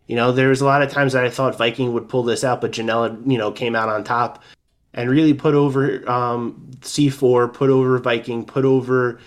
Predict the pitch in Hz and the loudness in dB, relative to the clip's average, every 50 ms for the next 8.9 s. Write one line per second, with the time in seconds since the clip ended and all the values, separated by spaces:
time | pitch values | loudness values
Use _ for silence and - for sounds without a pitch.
0 | - - _ _ - 117 117 123 117 - 123 127 123 117 104 110 107 104 - - | -20 -20 _ _ -8 -6 -6 -6 -6 -6 -6 -4 -4 -2 -2 -2 -2 -4 -4 -6
1 | 113 110 113 110 110 110 104 120 127 123 - 123 120 123 123 120 120 117 - _ | -8 -6 -4 -4 -4 -6 -4 -6 -6 -6 -2 0 0 2 2 0 0 -2 -6 _
2 | - - _ _ _ _ _ _ _ _ _ _ _ _ - - 113 107 - 131 | -20 -20 _ _ _ _ _ _ _ _ _ _ _ _ -10 -8 -8 -4 2 2
3 | 131 131 131 - - - - 123 120 120 - 123 107 - 117 117 113 113 107 107 | 2 2 2 -2 -6 -6 -4 -4 -4 -2 -2 -4 -4 -4 -4 -6 -6 -6 -6 -6
4 | 104 104 101 - - 104 98 95 98 98 - _ _ _ _ _ _ _ _ _ | -8 -8 -8 -8 -8 -6 -6 -6 -6 -8 -12 _ _ _ _ _ _ _ _ _
5 | _ - - 104 104 101 98 98 95 95 92 90 - _ _ _ _ _ _ _ | _ -8 -6 -6 -4 -4 -6 -6 -8 -10 -12 -18 -20 _ _ _ _ _ _ _
6 | _ - 85 101 107 131 143 139 139 143 143 135 147 143 117 120 127 135 143 151 | _ -18 -14 -8 -4 -2 0 2 4 4 4 4 2 2 0 -2 -2 0 2 2
7 | 147 139 131 - 165 147 143 147 131 - - - - - 135 131 131 123 127 - | 2 2 2 0 0 2 2 0 0 -2 -6 -8 -6 -2 2 2 2 2 2 0
8 | 143 139 135 127 135 135 131 127 127 131 131 127 - 117 107 101 95 95 | 2 2 2 2 2 0 0 0 0 -2 -2 -2 -4 -6 -8 -8 -10 -12